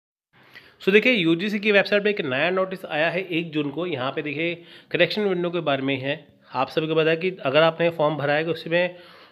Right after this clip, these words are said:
अगर आपसे कोई गलती हो गई है, तो आप उसे मॉडिफाई कर सकते हैं, जो कि ती-, दो से तीन जून के बीच में आपको मिलेगा, रात बज-, रात ग्यारह बज के पचास मिनट तक, यानी कि तकरीबन बारह बजे तक आप इसमें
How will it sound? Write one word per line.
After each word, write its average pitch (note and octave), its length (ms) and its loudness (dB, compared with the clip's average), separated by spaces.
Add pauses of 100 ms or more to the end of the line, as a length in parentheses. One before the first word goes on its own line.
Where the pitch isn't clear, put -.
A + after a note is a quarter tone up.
अगर C#3 180 4
आपसे F3+ 240 2
कोई G3+ 120 2
गलती D#3 300 2
हो E3 180 -2
गई D#3 160 0
है, C3+ 300 -2 (320)
तो G3+ 60 4
आप G3+ 100 4
उसे A3 220 2
मॉडिफाई F3 500 0
कर E3+ 120 -2
सकते D#3+ 260 -2
हैं, E3 280 -2
जो C#3+ 120 2
कि F#3+ 140 -2
ती-, F#3 380 -8
दो D#3 300 2
से G3+ 120 0
तीन E3+ 280 0
जून D#3 160 0
के E3 80 0
बीच D#3 220 -2
में D#3+ 100 2
आपको D3+ 180 0
मिलेगा, C#3 320 2
रात C3+ 280 2
बज-, D#3+ 360 -6 (300)
रात D3 280 2
ग्यारह C#3 280 2
बज C#3+ 180 0
के F3 160 -2
पचास D#3+ 480 0
मिनट C#3+ 140 -2
तक, C3 340 -4 (100)
यानी D3+ 140 -4
कि F3+ 100 -4
तकरीबन D#3+ 440 -4
बारह C3+ 260 0
बजे D3 120 0
तक D3 160 -6
आप C#3 140 0
इसमें D#3 380 -4